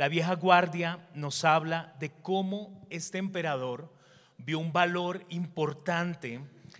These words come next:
en la sabiduría de los mayores. Por favor, diga conmigo, en los mayores hay sabiduría.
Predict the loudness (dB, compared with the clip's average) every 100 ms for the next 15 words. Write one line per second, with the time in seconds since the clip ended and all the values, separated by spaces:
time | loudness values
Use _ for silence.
0 | -10 -2 -2 0 -2 0 -2 -2 -2 -2
1 | 0 0 0 0 -4 -6 -2 0 0 -4
2 | -12 -14 -20 -8 -6 0 0 0 -2 -2
3 | -2 2 2 2 -2 -4 -12 -16 -4 2
4 | 4 6 4 8 8 8 2 -4 -6 -8
5 | -14 -20 -20 -20 -20 -20 -20 -20 -20 -20
6 | -8 0 0 2 2 4 2 0 -2 -2
7 | -4